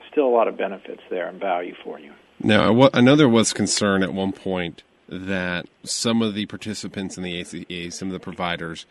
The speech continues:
Speaker 2: uh, would be moving out of the state or, or discontinuing service altogether. Has that made
Speaker 1: Well,
Speaker 2: significant changes to what's going on now?
Speaker 1: Well, the good news is that there, the state is completely covered. There are health plans available in, in the plan. There,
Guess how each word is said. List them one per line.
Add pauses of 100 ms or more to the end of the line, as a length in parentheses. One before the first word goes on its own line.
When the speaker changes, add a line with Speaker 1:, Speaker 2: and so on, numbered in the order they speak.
(160)
Speaker 2:
uh,
would
be
moving
out
of
the
state
or,
or
discontinuing
service
altogether.
Has
that (200)
made
Speaker 1:
Well,
Speaker 2:
significant
changes
to
what's
going
on
now? (200)
Speaker 1:
Well,
the
good
news
is (100)
that (220)
there, (380)
the
state
is
completely
covered. (380)
There
are
health
plans
available (100)
in, (420)
in
the
plan.
There,